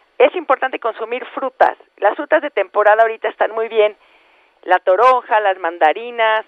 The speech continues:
las naranjas, los cítricos en general, y son muy ricos en vitamina C.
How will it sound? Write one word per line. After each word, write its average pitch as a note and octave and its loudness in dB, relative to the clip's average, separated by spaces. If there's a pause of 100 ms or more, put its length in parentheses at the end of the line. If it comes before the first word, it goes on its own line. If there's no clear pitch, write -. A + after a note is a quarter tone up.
(140)
las E3 0
naranjas, G#3 2 (240)
los F3 -2
cítricos C4 -4
en A3 -6
general, G3+ 2
y G#3 -18
son G#3 -8
muy G#3 -4
ricos G3+ -6
en F3+ -8
vitamina F3 -2
C. A3+ 0